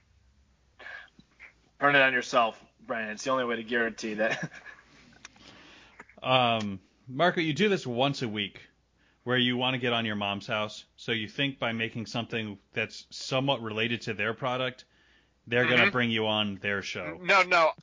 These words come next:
Speaker 3: no. I
Speaker 1: Basically,
Speaker 3: don't wa-, no, I wasn't. No,
Speaker 1: No.
Speaker 3: that was not to get on their show. That was just to have my entire own show underneath their product.
Speaker 2: Was this a bit?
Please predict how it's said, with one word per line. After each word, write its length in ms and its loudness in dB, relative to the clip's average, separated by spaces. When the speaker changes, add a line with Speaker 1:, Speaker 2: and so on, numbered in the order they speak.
Speaker 3:
no. 260 2
I 60 -4
Speaker 1:
Basically, 400 4
Speaker 3:
don't 160 4
wa-, 80 -8
no, 260 6
I 120 0
wasn't. 420 -6
No, 240 -2
Speaker 1:
No. 60 -2
Speaker 3:
that 160 2
was 160 -6
not 240 -2
to 100 -8
get 200 -2
on 180 -2
their 200 0
show. 320 0
That 140 2
was 120 -2
just 200 -4
to 60 -2
have 120 0
my 300 0
entire 420 2
own 160 0
show 300 0
underneath 520 -2
their 160 2
product. 520 -6
Speaker 2:
Was 240 -2
this 160 -2
a 60 -6
bit? 360 -2